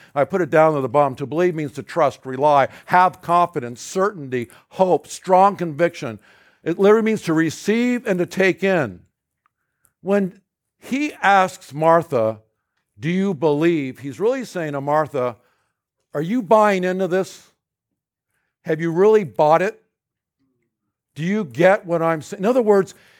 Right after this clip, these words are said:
if I were to look at something that I might want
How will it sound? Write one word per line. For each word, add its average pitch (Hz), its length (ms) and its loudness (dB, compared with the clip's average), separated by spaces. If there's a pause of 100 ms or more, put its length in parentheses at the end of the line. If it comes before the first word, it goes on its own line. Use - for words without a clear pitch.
if 175 180 -6
I 214 220 4
were 226 240 2
to 147 380 -4 (420)
look 180 260 -2
at 190 140 0
something 143 440 -6
that 131 240 -4
I 131 120 0
might 147 300 -2
want 135 520 -4